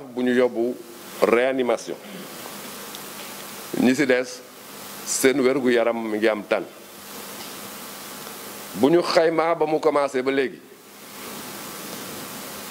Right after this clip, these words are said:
juróomi téeméer ak ñeent fukk juróom ci ay cas la ñu déclaré fii ci réew mi. Ci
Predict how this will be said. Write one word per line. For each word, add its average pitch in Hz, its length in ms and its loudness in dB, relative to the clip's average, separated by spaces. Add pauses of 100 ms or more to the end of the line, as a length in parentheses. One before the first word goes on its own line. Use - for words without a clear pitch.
(220)
juróomi 175 360 6
téeméer 151 560 4 (1400)
ak 135 200 6
ñeent 135 340 6
fukk - 200 -6 (220)
juróom 165 440 4 (1200)
ci 123 120 4
ay 139 200 6 (100)
cas 139 340 4 (280)
la 117 200 6
ñu 135 440 4
déclaré 131 500 4
fii 165 200 -2
ci 151 120 0
réew 139 180 4
mi. 95 100 -4 (2500)
Ci 139 440 4